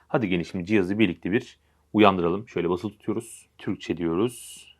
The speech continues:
Türkiye diyoruz. Hızlı bir şekilde kurulduğunu söyleyebilirim şu anki izlenimimden.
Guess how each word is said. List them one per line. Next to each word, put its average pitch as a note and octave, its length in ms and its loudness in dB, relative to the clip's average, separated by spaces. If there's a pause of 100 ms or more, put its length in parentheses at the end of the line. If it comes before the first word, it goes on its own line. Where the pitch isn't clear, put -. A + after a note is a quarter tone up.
(200)
Türkiye F2 520 0
diyoruz. E2+ 720 -6 (280)
Hızlı A#2 220 2
bir B2 60 2
şekilde A2+ 440 -2
kurulduğunu A2 440 2
söyleyebilirim G#2 600 0
şu - 160 0
anki F#2 320 0
izlenimimden. F#2 800 -2